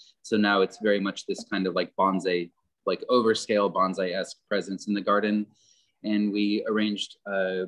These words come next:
boulders from, like, a local boulder source that kind of float in this minimalist gravel garden. Um, this is, the previous image you shot was kind of, uh, down on these stairs, but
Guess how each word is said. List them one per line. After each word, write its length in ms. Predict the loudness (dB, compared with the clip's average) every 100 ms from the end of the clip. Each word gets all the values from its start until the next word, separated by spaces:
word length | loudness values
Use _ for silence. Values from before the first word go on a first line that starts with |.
| 0
boulders 560 | 2 4 4 2 0 -6
from, 160 | -4 -2
like, 160 | -2
a 40 | 0
local 320 | 2 0 -2
boulder 260 | 0 0 -2
source 380 | -4 -2 -2 -4
that 180 | -6 -4
kind 140 | -6
of 100 | -4
float 260 | -2 -2 -2
in 80 | -6
this 160 | -8
minimalist 500 | -4 -2 0 0 -2
gravel 280 | 0 0 0
garden. 460 | -2 -2 -4 -10 -20 _ _ _ -20 _ _ _ _
Um, 360 | -2 0 2 0
this 180 | 0 0
is, 400 | -2 -4 -16 -14 -2
the 120 | -2
previous 400 | 2 2 2 2
image 200 | 0 0
you 100 | -2
shot 220 | 0 -2 -2
was 100 | -6
kind 200 | -6 -4
of, 120 | -6 _ _
uh, 80 | -10
down 300 | -2 0 0
on 100 | 0
these 160 | -2 -2
stairs, 380 | -2 -2 -2 -2
but 200 | -2